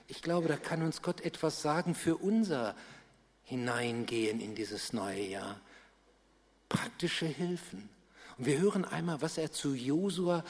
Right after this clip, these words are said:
damals sagte, der Israel in ein neues Land, in eine neue Ära führen sollte. Josua eins, Vers eins folgende. Nachdem Mose, der Knecht des Herrn, gestorben war,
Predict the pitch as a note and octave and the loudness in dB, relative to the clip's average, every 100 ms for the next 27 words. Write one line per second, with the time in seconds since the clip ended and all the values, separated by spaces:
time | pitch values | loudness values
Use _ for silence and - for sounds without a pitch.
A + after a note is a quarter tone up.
0 | - - - C3+ D#3 D#3 D3 C#3 - B2 | -12 -8 -2 2 4 6 6 4 0 0
1 | D#3 - - D#3+ D3 - - - - C3+ | 0 -2 2 4 4 2 -16 -16 -4 2
2 | C#3 C3+ C3 - D3+ - - D3 C#3+ C#3+ | 6 6 4 2 0 0 2 4 6 6
3 | C3+ C3 C3 C3 D3 D#3+ E3 D#3 - C#3+ | 6 4 2 2 2 4 2 0 -2 0
4 | C3+ B2+ A#2 - - B2 A#2+ B2+ B2+ C3 | 0 0 -2 -6 -4 0 2 4 6 6
5 | C#3 C#3 C3+ - D#3+ D3+ G2+ - - A2 | 6 4 2 0 0 2 0 -4 -4 -2
6 | F#2+ F#2+ G2+ G2 - G2+ - - D3 F3+ | -2 -2 0 0 -2 -8 -8 -6 0 2
7 | D#3+ D#3 - C#3 D#3+ F#3 - - - - | 4 2 2 2 2 2 -2 -8 -14 -12
8 | D#3 D3 C3+ C3 - A#2 F#2 F#2 D#2 - | -8 -4 -2 -2 -2 -2 -2 -6 -14 -20
9 | - _ _ _ - - - - - C#3 | -20 _ _ _ -20 -18 -16 -14 -4 0
10 | C#3 - G3 G3 E3 D#3+ G3 A3 G#3+ D#3+ | 0 2 4 6 4 2 2 0 0 0
11 | C3 - C#3+ C#3 - E3 G3 A3 - E3+ | 0 -2 -4 -4 -4 -2 0 -2 -2 -4
12 | - - E3 E3 C#3+ - F3 G#3 C#3+ A2+ | -2 0 2 2 0 2 4 4 4 0
13 | A2 B2 G3+ | 2 2 2